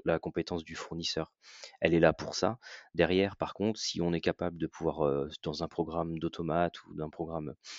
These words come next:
de supervision industrielle, de remonter à la cause d'un défaut qu'on constaterait, on est plus efficace. Et donc, c'est des, c'est des ouvertures que, euh,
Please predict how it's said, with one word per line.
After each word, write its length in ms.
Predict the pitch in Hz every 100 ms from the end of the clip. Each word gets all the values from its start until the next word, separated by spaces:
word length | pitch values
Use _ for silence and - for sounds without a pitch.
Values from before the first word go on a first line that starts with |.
| - _
de 60 | 78
supervision 460 | - 85 82 87
industrielle, 480 | 85 87 - 92 87
de 80 | 85
remonter 340 | 85 87 85
à 60 | 80
la 100 | 82
cause 300 | - 95 90
d'un 140 | 80
défaut 280 | 78 85 -
qu'on 140 | - 82
constaterait, 500 | 78 - - - - - - _
on 100 | 92
est 80 | 92
plus 220 | - 82
efficace. 480 | 78 - 80 - - -
Et 120 | 80
donc, 200 | 82 80
c'est 100 | 80
des, 240 | 76 71
c'est 200 | 71 -
des 200 | 71 76
ouvertures 600 | 95 101 90 - 101 -
que, 120 | - 87
euh, 320 | 87 73